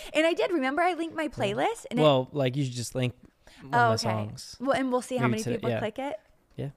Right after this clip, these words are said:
Speaker 1: I'm sure you'll get fifty thousand.
Speaker 2: I'll go viral.
Speaker 1: It will. I will link. So,
Speaker 2: I'll
Speaker 1: yeah,
Speaker 2: be on
Speaker 1: that's
Speaker 2: New Music Friday.
Speaker 1: that, that's the weird thing about, about linking. Do you think you'll ever get on that New Music Friday?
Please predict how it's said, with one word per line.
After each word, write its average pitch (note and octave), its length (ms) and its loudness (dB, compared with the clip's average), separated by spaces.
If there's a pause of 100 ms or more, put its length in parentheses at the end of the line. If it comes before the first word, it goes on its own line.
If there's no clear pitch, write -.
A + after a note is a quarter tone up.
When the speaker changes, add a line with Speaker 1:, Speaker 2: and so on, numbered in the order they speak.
(160)
Speaker 1:
I'm A3 100 -6
sure G#3+ 220 -6
you'll G3 160 -4
get G3+ 120 -8
fifty F#3+ 260 -14
thousand. G3+ 460 -10 (600)
Speaker 2:
I'll B2 60 -8
go A#2 120 0
viral. A#2 420 -6
Speaker 1:
It - 140 -12
will. - 240 -10 (300)
I G3+ 60 -8
will F#3+ 180 -8
link. - 200 -12
So, - 120 -4
Speaker 2:
I'll D4 80 0
Speaker 1:
yeah, E4+ 100 6
Speaker 2:
be C3 60 6
on B2 80 8
Speaker 1:
that's B2 100 4
Speaker 2:
New B2 80 4
Music A#2 320 0
Friday. A2+ 400 -4
Speaker 1:
that, C#4 380 2
that's C#4 260 0
the D4 160 -2
weird C4 260 0
thing B3 160 -4
about, G#3+ 380 -2 (600)
about G3+ 320 -4
linking. F#3+ 340 -8
Do F#3 100 -8
you C4+ 60 -4
think D#4 160 -8
you'll D4 140 -4
ever G#3 240 -4
get A3 140 -6
on A3 160 -6
that A3+ 220 -8
New G#3 220 -6
Music G#3+ 260 -8
Friday? G#3+ 460 -8